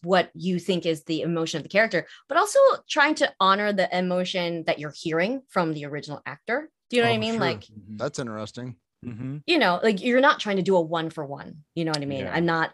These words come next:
Speaker 1: I'm not going to, s-, I, A, I'm not going to sound exactly like the other actress 'cause we're
Speaker 2: Mm-hmm.
Speaker 1: two different people, right? And then B, like,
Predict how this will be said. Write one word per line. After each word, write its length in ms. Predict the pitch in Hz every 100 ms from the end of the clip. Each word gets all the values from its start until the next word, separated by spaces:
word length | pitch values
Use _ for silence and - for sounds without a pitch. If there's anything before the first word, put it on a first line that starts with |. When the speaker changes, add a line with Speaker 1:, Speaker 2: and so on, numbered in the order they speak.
| -
Speaker 1:
I'm 140 | 185
not 200 | 196 202
going 140 | 214
to, 40 | 220
s-, 160 | 220 -
I, 180 | 185 185
A, 140 | 247
I'm 120 | 240 208
not 180 | 190
going 120 | 190 196
to 60 |
sound 180 | 165 170
exactly 520 | 151 143 160 147 214
like 160 | 185 147 -
the 80 | -
other 200 | 135 -
actress 560 | - - - 139 - - _ - 110
'cause 120 | 135
we're 80 | 180
Speaker 2:
Mm-hmm. 60 | 180
Speaker 1:
two 180 | -
different 320 | 170 151 - -
people, 360 | - - -
right? 280 | 165 160 - - - -
And 120 | 185
then 180 | 180 175
B, 540 | 170 294 247 208 208 _ -
like, 300 | 180 170